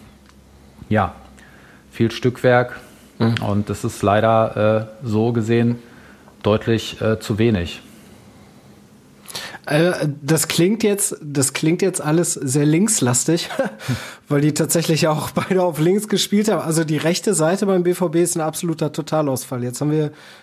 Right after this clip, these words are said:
Speaker 2: gehört, Lukas Piszczek, der jetzt auch nicht unbe-, also spielerisch natürlich auch über seinen Zenit hinaus ist mit, äh, fünfunddreißig Jahren, die er jetzt hat.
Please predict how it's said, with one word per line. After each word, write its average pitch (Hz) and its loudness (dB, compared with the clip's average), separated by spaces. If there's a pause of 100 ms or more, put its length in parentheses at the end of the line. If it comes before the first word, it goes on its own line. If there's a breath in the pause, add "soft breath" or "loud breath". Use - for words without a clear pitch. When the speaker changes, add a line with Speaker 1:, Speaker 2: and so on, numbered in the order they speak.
(120)
Speaker 2:
gehört, 147 2
Lukas 156 0
Piszczek, 196 0
der 151 0
jetzt 156 -2
auch 190 2
nicht 196 0
unbe-, 180 2
also 151 0
spielerisch 180 0
natürlich 160 -4
auch 190 2
über 160 2
seinen 151 2
Zenit 160 0
hinaus 156 0
ist 190 0
mit, 175 0
äh, 170 2
fünfunddreißig 170 0
Jahren, 165 2
die 160 0
er 156 2
jetzt 151 -6
hat. 165 -2